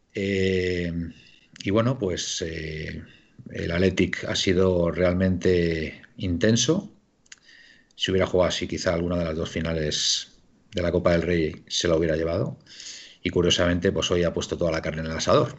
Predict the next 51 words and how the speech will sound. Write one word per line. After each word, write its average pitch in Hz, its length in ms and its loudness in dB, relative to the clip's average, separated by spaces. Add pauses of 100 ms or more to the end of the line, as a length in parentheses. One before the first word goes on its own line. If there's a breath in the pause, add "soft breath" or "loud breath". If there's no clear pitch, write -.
Pero - 140 4
bueno, - 260 -2
son 92 220 -8
cosas 90 200 -2
que 95 120 -2
pasan, 85 320 -4
¿no? 123 180 -8 (140)
Y 82 400 -10
que 85 100 0
nos, - 380 -4 (560 loud breath)
y 107 80 2
que 135 80 4
es 110 80 2
una 104 160 0
constante, 92 480 -4
¿no? 101 100 -6
Contra 90 280 -4
el 87 60 -4
Atlético 90 260 0
de 87 60 0
Madrid, 123 220 2
pero 87 140 -4
bueno, 92 180 -6 (140)
esto, - 420 -6
esto 101 220 -2
es 90 60 2
lo 87 100 4
que 80 120 0
hay. 71 220 -6
Hay 87 140 -6
que 85 80 -4
saber, 85 400 0 (460)
hay 90 120 -2
que 87 80 -2
saber 87 440 2
jugar 95 340 4
estos - 200 -2
partidos 123 720 2 (640 loud breath)
y 123 100 0
quizá 107 280 2
a - 20 2
lo 110 100 2
mejor 104 340 -2
nosotros 95 440 -8
tenemos 85 920 -6
parte 85 220 -6
de 82 100 -4
culpa 156 380 2
por 87 140 -10
haber 87 160 -8
perdido. 123 320 4